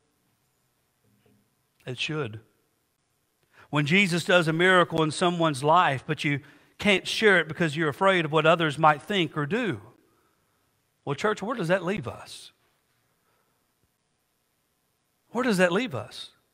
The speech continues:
Yet many people today are afraid to give God credit because it isn't politically correct. Or we're afraid to give God credit because we're afraid of what? We're afraid of social fear.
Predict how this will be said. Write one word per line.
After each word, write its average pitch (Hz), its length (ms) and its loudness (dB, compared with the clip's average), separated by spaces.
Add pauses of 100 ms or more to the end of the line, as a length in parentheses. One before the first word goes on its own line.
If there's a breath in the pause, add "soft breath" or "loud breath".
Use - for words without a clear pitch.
(840 loud breath)
Yet 226 180 8
many 262 220 4
people 220 320 2
today 226 340 8
are 214 160 10
afraid 247 300 8
to 220 80 0
give 214 180 6
God 233 280 8
credit 247 320 10
because 202 240 6
it 214 80 0
isn't 226 260 2
politically 240 840 6 (260)
correct. 151 600 2 (1700)
Or 220 140 10
we're 277 160 12
afraid 285 320 12
to 262 100 2
give 240 300 10 (160 loud breath)
God 240 300 10
credit 285 340 12
because 233 260 2
we're 233 200 6
afraid 254 400 8
of 202 80 2
what? 294 360 10 (120 loud breath)
We're 214 100 10
afraid 233 320 8
of 196 80 0
social 247 420 6
fear. 359 480 6